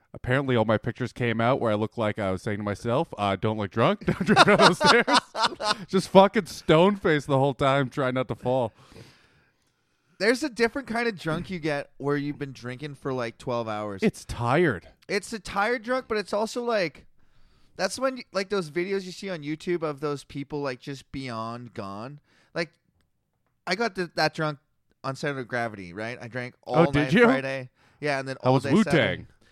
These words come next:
Speaker 2: I didn't get to see Wu-Tang. They didn't let me in the Center of Gravity.
Speaker 1: <laughs>
Speaker 2: The Center of Depravity. They, I was locked out of that. But what I was s-,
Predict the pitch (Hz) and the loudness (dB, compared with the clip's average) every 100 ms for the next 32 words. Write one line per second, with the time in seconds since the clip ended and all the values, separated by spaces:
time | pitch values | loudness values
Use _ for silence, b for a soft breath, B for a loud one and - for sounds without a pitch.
0 | b - 165 165 156 - 135 - 123 110 | b -6 -4 -2 -4 -6 -12 -8 -8 -8
1 | 101 104 104 123 131 120 113 107 101 107 | -8 -10 -10 -10 -10 -10 -10 -10 -12 -12
2 | 92 92 90 90 85 87 - - 262 - | -14 -14 -14 -12 -12 -14 -12 2 2 4
3 | 180 - 214 196 202 254 202 - 175 165 | 4 4 4 4 4 4 4 2 4 2
4 | 170 165 165 160 160 175 156 151 147 147 | 2 0 0 0 0 -2 -2 -2 0 -2
5 | 135 131 110 101 - b b b 190 190 | -2 -2 -4 -10 -18 b b b 0 2
6 | 208 190 - 202 | 2 0 -4 -12